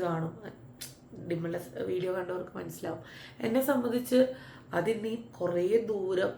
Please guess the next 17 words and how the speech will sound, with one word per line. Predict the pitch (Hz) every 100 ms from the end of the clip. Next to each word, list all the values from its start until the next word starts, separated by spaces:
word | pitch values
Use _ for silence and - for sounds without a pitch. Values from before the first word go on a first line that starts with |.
| - -
പോയാലേ | 175 175 175 185
എനിക്ക് | 170 - 170
അങ്ങനെ | 165 175 180
ഒരു | 185
അച്ചീവ്മെൻറ്റിലേക്ക് | - 185 170 170 160 175 170 190
എത്താൻ | - 202 226
പറ്റുള്ളൂ. | 196 - 160 151 156 - - - - - -
ഇപ്പോൾ | - - 339 339 339 233
എന്നോട് | 226 262 294 294
ചോദിച്ചാൽ, | 247 226 - 247 254 - - 220
ആ, | - - - - - - - - - -
പ-, | 247 -
കുറച്ച് | 233 240 262
പേര് | 262 247
എനിക്ക് | 233 247
വളരെ | 185 185 220
മോശമായിട്ട് | 214 190 - 104 104 -